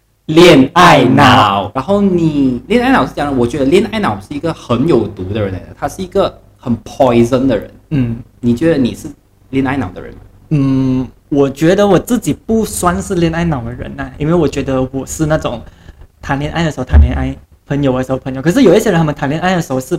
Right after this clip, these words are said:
Speaker 1: 不会有朋友的，就好像你这样子，你，
Speaker 2: 啊？
Speaker 1: 你就是典型的那种恋爱脑的人，就是当你在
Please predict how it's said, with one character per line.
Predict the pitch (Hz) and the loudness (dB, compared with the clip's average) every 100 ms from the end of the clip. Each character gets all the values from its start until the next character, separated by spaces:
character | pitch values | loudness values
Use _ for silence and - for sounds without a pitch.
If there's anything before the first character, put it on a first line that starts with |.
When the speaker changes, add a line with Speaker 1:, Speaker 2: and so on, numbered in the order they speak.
| - | -6
Speaker 1:
不 | - | -4
会 | 214 202 | 0 0
有 | 147 131 | 0 -4
朋 | - 127 131 | -6 -6 -6
友 | |
的， | - - - _ | -8 -16 -20 _
就 | 196 | -4
好 | 165 | 0
像 | 175 | 0
你 | 135 | 0
这 | 127 | -2
样 | 135 | -4
子， | 135 - _ _ _ | -6 -14 _ _ _
你， | 165 | 0
Speaker 2:
啊？ | 160 240 - _ | 0 -2 -10 _
Speaker 1:
你 | 165 170 | 4 4
就 | - 254 | 4 2
是 | 285 | 2
典 | 254 180 135 | 4 4 4
型 | 143 147 | -2 0
的 | 160 | 0
那 | 202 | 2
种 | 143 127 | 0 2
恋 | 160 180 | 2 2
爱 | 175 180 | 2 2
脑 | 156 120 | 0 -2
的 | 120 | -6
人， | 127 | -8
就 | 180 | -4
是 | 220 | -2
当 | 208 165 | 2 2
你 | |
在 | 143 | 4